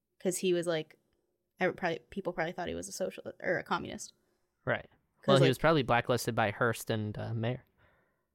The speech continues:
Speaker 1: Right, and Welles.
Speaker 2: Right.
Speaker 1: Like, I thought their responses to each other at the, like, like, the press briefings were funny, but I was also like, "What was this movie about?"
Speaker 2: <laughs> Yeah. Well, and weren't the press,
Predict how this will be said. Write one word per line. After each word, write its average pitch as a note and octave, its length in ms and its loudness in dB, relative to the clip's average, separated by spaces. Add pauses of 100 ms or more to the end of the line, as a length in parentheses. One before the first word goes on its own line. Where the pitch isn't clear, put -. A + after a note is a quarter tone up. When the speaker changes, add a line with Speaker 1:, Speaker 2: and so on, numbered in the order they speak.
(160)
Speaker 1:
Right, A3+ 360 6
and F#3+ 320 0
Welles. E3+ 500 0 (640)
Speaker 2:
Right. B2 220 0 (360)
Speaker 1:
Like, C4 180 6
I C4 100 8
thought D4 240 4
their C#4 140 4
responses G3+ 560 0
to G#3+ 100 -6
each G3+ 160 -2
other F#3 300 2
at E3+ 160 -2
the, E3+ 100 -6
like, E3 360 -10 (220)
like, F#3 160 -2
the F3+ 80 -12
press F#3 420 0 (100)
briefings G3 400 0
were D#3+ 80 -4
funny, A3+ 360 4
but F#3 120 0
I F3+ 40 2
was F3+ 80 0
also E3+ 240 -2
like, F3 240 -8
"What B3 160 4
was E4 160 4
this E4 160 0
movie B3 280 2
about?" F#3+ 380 2 (800)
Speaker 2:
<laughs> A#2 420 -2
Yeah. F3 160 4 (1800)
Well, F#3 120 10
and F#3 240 8
weren't G3 240 6
the A3 80 6
press, - 340 4